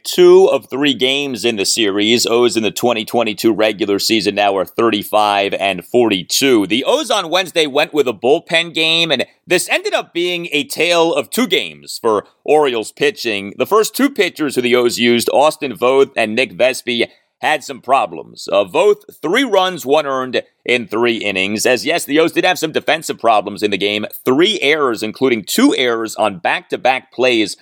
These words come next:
by third baseman Jonathan Arauz in a three-run Mariners second. Then Vespi came into the game,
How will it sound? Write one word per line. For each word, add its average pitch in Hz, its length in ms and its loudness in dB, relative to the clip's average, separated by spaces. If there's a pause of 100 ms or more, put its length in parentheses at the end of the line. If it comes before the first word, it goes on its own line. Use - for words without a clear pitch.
(200)
by 107 160 2
third 123 300 -2
baseman 117 460 -4
Jonathan 131 540 0
Arauz 127 800 -4 (200)
in 104 120 0
a 95 80 0
three-run 107 580 2 (180)
Mariners 104 520 -2
second. 98 500 -4 (160)
Then 196 200 0
Vespi 160 500 -4
came 120 280 -6
into 101 100 -8
the 90 80 -8
game, 101 280 -2